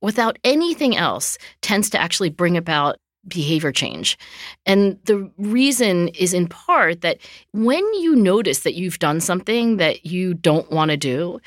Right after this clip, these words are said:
you are not, like, electric shocking yourself, like the mouth guards with that contraption in it, but you're immediately punishing that behavior. You're like, "Oh God, I can't believe I ate that. Oh God, I can't believe I clenched my teeth."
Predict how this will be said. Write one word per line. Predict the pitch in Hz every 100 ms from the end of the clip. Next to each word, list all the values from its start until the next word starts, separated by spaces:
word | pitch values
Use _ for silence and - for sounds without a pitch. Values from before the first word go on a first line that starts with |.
| - - -
you | 208 302 277
are | 240 277 220 202 208
not, | 196 202 254 359 -
like, | 202 196 -
electric | 185 208 214 214 -
shocking | 170 135 208 226 247
yourself, | 254 262 302 427 - -
like | 160 156 -
the | 156 151 160 - - - 175
mouth | 160 151 -
guards | 180 165 196 208 - -
with | 165 160
that | 147
contraption | - 175 151 127 - 190
in | 202
it, | 233 190 - - -
but | 220
you're | 247 247 233 -
immediately | 240 262 302 370 277
punishing | 247 220 320 381 170 160 175 - - -
that | 208 220
behavior. | 226 240 339 240
You're | 190 196
like, | 185 190
"Oh | 220 208 -
God, | 185 190 160
I |
can't | 165 190
believe | 208 175
I | 156
ate | 190 277 -
that. | 123 123
Oh | 233 214
God, | 196 190 147
I |
can't | - 202
believe | 196 185 170 -
I | 170
clenched | 165 196 175 180
my | 160
teeth." | 143 240 220